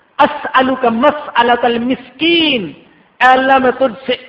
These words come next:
ایسے سوال کرتا ہوں جیسے کوئی مسکین، غریب، فقیر سوال کرتا ہے۔ وَأَبْتَهِلُ إِلَيْكَ ابْتِهَالَ الْمُذْنِبِ الذَّلِيلِ،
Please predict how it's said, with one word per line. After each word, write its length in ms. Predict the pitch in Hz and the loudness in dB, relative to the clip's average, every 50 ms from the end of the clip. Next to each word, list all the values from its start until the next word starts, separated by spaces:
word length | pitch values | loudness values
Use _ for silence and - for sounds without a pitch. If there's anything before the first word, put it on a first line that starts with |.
| - 214 240 | -6 -2 -2
ایسے 240 | 262 233 - 269 277 - | -2 0 0 -2 -2 0
سوال 320 | - 240 240 247 269 254 247 - | 0 2 4 4 4 2 2 0
کرتا 280 | 254 233 240 - 269 240 | -2 -2 0 0 2 2
ہوں 200 | 196 262 285 254 202 - - - - - _ _ _ _ 190 190 | 2 2 0 -2 -2 -6 -12 -20 -20 -20 _ _ _ _ -6 0
جیسے 320 | 233 254 240 233 - 269 262 | 2 2 2 2 0 -2 -2
کوئی 220 | 262 - 269 254 | -2 -2 -4 -4
مسکین، 920 | 240 226 233 233 233 - - - - 262 277 285 285 277 269 262 240 220 208 175 180 | -2 -2 -4 -6 -6 -8 -14 -14 -8 -4 -2 -2 -2 -2 -2 -2 -2 -2 -4 -2 0
غریب، 480 | 226 247 269 277 285 285 277 269 233 185 180 - - - | 0 0 2 0 -2 -2 -2 -2 -4 -6 -10 -16 -6 -4
فقیر 560 | 247 247 247 - 269 294 302 302 311 302 262 - - | -4 -4 -2 -4 -4 -2 0 0 0 -2 -2 -4 -2
سوال 360 | - 233 220 214 214 214 208 190 - | -2 0 4 4 4 4 4 2 0
کرتا 280 | - 175 - - - 170 139 120 | -4 -6 -6 -4 -4 -4 -4 -4
ہے۔ 160 | 139 120 110 110 - - _ _ _ _ _ _ _ _ _ _ _ _ _ _ _ _ _ _ - _ _ _ | -6 -10 -10 -12 -18 -20 _ _ _ _ _ _ _ _ _ _ _ _ _ _ _ _ _ _ -20 _ _ _
وَأَبْتَهِلُ 800 | 190 202 - - - 302 302 - - - - 262 202 240 294 294 294 277 - 254 | -4 -4 0 0 0 0 0 -2 -4 -2 0 0 0 0 -2 -4 -4 -4 -4 -4
إِلَيْكَ 340 | 254 302 330 330 330 - 294 - 294 - - - - - - - - _ - - | -2 0 0 -2 0 0 0 0 0 -2 -6 -14 -18 -20 -20 -20 -10 _ -2 -2
ابْتِهَالَ 800 | 285 254 190 - - 262 220 156 160 240 269 277 269 269 269 247 233 | -2 -4 -8 -8 -4 -4 -4 0 2 4 6 6 6 6 4 4 2
الْمُذْنِبِ 880 | 214 196 170 151 143 170 196 247 311 330 - 269 285 294 294 254 320 | 0 0 -4 -8 -10 -8 -2 -2 -2 -2 -2 -4 -4 -4 -2 -2 -2
الذَّلِيلِ، 800 | 311 214 - - 208 277 269 311 339 349 349 349 320 311 269 220 | -2 -4 -4 -2 0 0 2 2 2 2 2 2 0 -2 -4 -6